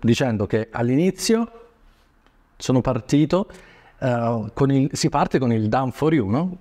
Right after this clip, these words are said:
Lo faccio io per te. E quindi facevo questo lavoro, cioè promuovevo gli artisti e, e le persone,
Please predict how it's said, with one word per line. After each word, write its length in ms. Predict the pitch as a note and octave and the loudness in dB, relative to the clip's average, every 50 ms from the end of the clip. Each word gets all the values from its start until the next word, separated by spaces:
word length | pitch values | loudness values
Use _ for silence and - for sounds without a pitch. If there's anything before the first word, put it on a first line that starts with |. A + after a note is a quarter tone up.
| - | -4
Lo 120 | - C3 A2+ | -2 -2 0
faccio 360 | - D3 D3 - - - C#3 | 0 -2 -2 -2 -2 0 0
io 140 | C#3+ D3+ C#3 | 2 0 0
per 200 | B2 C3 B2 - | 0 -2 -4 -4
te. 220 | - A2 F#2+ F2 - - - - - - - - | -4 -6 -6 -6 -10 -18 -20 -20 -20 -20 -10 -4
E 120 | - C#3 | -4 -2
quindi 480 | - - E3+ F3 F3+ F#3 F#3 G3 G3+ G3 | 0 2 2 4 4 4 4 2 2 0
facevo 440 | - - D#3 C#3 - C#3 C3+ C3+ D3 | -2 -2 -2 0 2 0 0 0 0
questo 300 | B2 B2+ A2+ - - B2 | -2 -2 -2 -2 0 0
lavoro, 340 | A#2 B2+ E3+ F3 B2+ G#2+ G#2 | 2 2 2 2 0 0 -2
cioè 120 | - A#2+ | -4 -4
promuovevo 720 | - - E3 D#3+ D#3+ D#3 D3+ D#3 D3 A#2+ A#2 A2+ G#2+ A#2 A2+ | -2 -2 0 0 0 0 0 0 2 2 2 2 2 2 2
gli 80 | A2+ | 2
artisti 760 | A2+ A2 - - - G#2+ F#2+ - - - - A2+ D3 - - - - | 2 0 -2 -2 0 0 0 0 -2 -2 0 0 0 0 -2 -6 -8
e, 140 | - D3 - - - - A#2 | -6 -6 -6 -6 -6 -6 -4
e 120 | - D3 C3+ | -2 0 0
le 120 | C3+ C3+ | 0 0
persone, 640 | - E3 D#3 - - - B2 B2 B2+ C#3 D3 - | 0 -2 -2 -2 -2 0 0 2 2 0 -2 -4